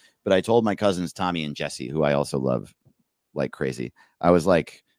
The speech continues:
"Guys, listen, I need to sleep.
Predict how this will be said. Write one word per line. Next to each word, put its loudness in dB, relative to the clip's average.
"Guys, 0
listen, -2
I 10
need 6
to -2
sleep. 2